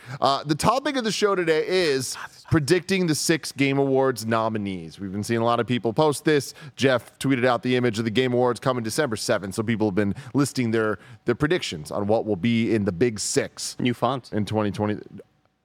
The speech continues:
Speaker 1: You're right. I
Speaker 2: Big
Speaker 1: didn't even
Speaker 2: takeaway.
Speaker 1: notice.
Speaker 2: It's no longer the wide font.
Speaker 1: Yeah.
Speaker 2: Yeah.
Speaker 1: This is a
Speaker 2: Huge.
Speaker 1: game changer.
Speaker 2: It's massive.
Speaker 1: <laughs> And these overlays
Speaker 2: I,
Speaker 1: are gonna
Speaker 2: I,
Speaker 1: have to all get updated.
Speaker 2: here's the
Speaker 1: This is
Speaker 2: thing. I mean,
Speaker 1: exciting.
Speaker 2: here's the thing. I, I,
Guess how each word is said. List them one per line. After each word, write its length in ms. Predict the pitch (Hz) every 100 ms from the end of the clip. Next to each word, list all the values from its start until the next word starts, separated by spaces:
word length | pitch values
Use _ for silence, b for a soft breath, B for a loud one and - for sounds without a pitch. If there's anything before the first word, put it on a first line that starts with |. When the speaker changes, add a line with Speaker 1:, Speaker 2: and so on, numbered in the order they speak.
| _ _ -
Speaker 1:
You're 100 | 151
right. 460 | 120 87 143 226 196
I 80 | -
Speaker 2:
Big 80 | 226
Speaker 1:
didn't 120 | 156
even 200 | 110 127
Speaker 2:
takeaway. 40 |
Speaker 1:
notice. 560 | 139 196 294 208 - - _
Speaker 2:
It's 80 | -
no 140 | 117
longer 260 | 123 120 117
the 120 | 110
wide 300 | 104 117 110
font. 420 | - 131 127 - -
Speaker 1:
Yeah. 60 | 101
Speaker 2:
Yeah. 540 | 117 175 220 120 123 104 _ _ _ _
Speaker 1:
This 120 | - 131
is 60 |
a 20 | 143
Speaker 2:
Huge. 80 |
Speaker 1:
game 160 | 160 214
changer. 320 | - 165 120 107
Speaker 2:
It's 80 | 151
massive. 420 | 131 147 156 -
Speaker 1:
<laughs> 40 |
And 220 | 208 180 185
these 160 | 202
overlays 360 | 202 254 220 151
Speaker 2:
I, 60 |
Speaker 1:
are 20 | 135
gonna 160 | 170
Speaker 2:
I, 40 | 165
Speaker 1:
have 160 | 185
to 100 | 170 -
all 240 | 196 247
get 140 | 208 196
updated. 200 | - -
Speaker 2:
here's 140 | 156
the 80 | 165
Speaker 1:
This 100 | 233
is 60 | 180
Speaker 2:
thing. 40 |
I 100 | 117
mean, 80 | 117
Speaker 1:
exciting. 340 | 185 269 143 110
Speaker 2:
here's 220 | 117 127
the 60 | 113
thing. 440 | 147 110 90 85
I, 100 | 85
I, 80 | 98